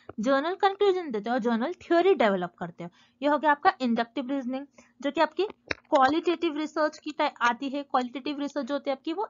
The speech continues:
इंडक्टिव रीजनिंग अप्रोच होती है, इंडक्टिव अप्रोच होती है।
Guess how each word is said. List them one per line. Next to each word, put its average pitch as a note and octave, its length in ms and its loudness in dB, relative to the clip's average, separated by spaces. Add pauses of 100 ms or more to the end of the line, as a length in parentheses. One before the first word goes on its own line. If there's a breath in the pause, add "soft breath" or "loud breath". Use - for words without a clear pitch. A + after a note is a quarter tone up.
इंडक्टिव C4+ 540 -2 (200)
रीजनिंग A#3+ 400 -2
अप्रोच B3+ 640 -8
होती C4 200 -8
है, B3+ 140 -6
इंडक्टिव A3 480 -6 (320 soft breath)
अप्रोच C4 380 0
होती C4 240 -6
है। C4 160 -10